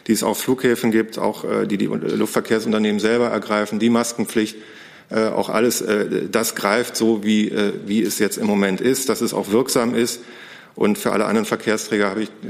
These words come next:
das erwähnt, gilt das, äh, gleichermaßen, was ich gerade erwähnt habe, die Schutz- und Hygienekonzepte.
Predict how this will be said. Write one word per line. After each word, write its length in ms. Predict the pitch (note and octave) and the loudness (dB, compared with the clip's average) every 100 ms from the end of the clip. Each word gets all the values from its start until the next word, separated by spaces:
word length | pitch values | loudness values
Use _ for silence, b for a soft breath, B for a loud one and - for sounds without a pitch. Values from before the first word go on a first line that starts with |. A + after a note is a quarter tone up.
| F#2 - G#2+ | -12 -14 -14
das 320 | A#2+ G#2+ - | -4 -4 -2
erwähnt, 460 | - G2+ G#2 G#2 - A#2 | -2 0 2 0 -4 0
gilt 160 | G#2+ G#2+ | 0 0
das, 200 | G2 - | -2 -6
äh, 480 | - A2 G#2+ B2 A2+ | -4 -4 -2 -6 -4
gleichermaßen, 720 | A2 A2+ A2+ G2+ G#2 A#2 G2+ | 0 0 2 2 0 0 0
was 120 | G2 | -2
ich 100 | F#2+ | -4
gerade 200 | - F#2+ | -4 -2
erwähnt 320 | F#2+ F2+ F2+ | -2 -4 -8
habe, 180 | F#2+ F2+ | -8 -6
die 140 | F#2 F#2 | -6 -6
Schutz- 260 | - - | -8 -8
und 100 | G2+ | -8
Hygienekonzepte. 720 | G2 F#2+ F2+ - F2+ - - | -8 -8 -10 -12 -16 -16 -20